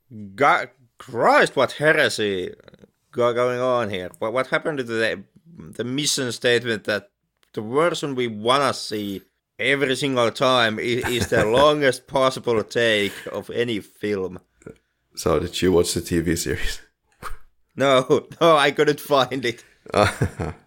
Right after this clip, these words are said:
Speaker 2: Yeah.
Speaker 1: Uh, the, the Finnish the-, theatrical version is, is readily available. Well, readily and readily. It's, it's not
Speaker 2: Mm-hmm.
Speaker 1: like,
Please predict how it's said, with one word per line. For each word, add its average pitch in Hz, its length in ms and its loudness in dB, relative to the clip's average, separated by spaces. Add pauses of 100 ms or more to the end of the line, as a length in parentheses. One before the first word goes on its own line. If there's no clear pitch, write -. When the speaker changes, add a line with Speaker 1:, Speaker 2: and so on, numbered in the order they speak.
(640)
Speaker 2:
Yeah. 170 380 6
Speaker 1:
Uh, - 40 -8
the, 185 120 2
the 190 140 0
Finnish 285 460 -2
the-, 190 260 2
theatrical 143 480 0
version 104 400 -2
is, 101 260 -6
is 110 180 -8
readily 123 540 2
available. 104 760 -2
Well, 123 360 4
readily 113 600 -2
and 95 160 -6
readily. 95 460 -6
It's, - 180 -16
it's - 200 -16
not 101 160 -6
Speaker 2:
Mm-hmm. 80 100 -6
Speaker 1:
like, 95 240 -6